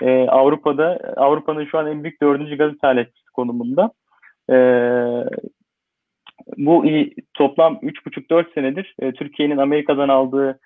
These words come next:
e, L N G, e, ithalatı artmakta. E,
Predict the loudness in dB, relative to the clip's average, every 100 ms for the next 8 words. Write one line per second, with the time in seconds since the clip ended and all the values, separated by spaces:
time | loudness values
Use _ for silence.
0 | _ _ -8 -4 -2 -2 -4 -6 -8 -4
1 | 0 2 2 0 -4 -6 -8 _ _ _
2 | -4 -2 0 -2 -4 -6 -6 0 2 2
3 | 0 2 2 2 0 -4 -4 -4 -6 -8
4 | _ _ _ _ _ -8 -6 -6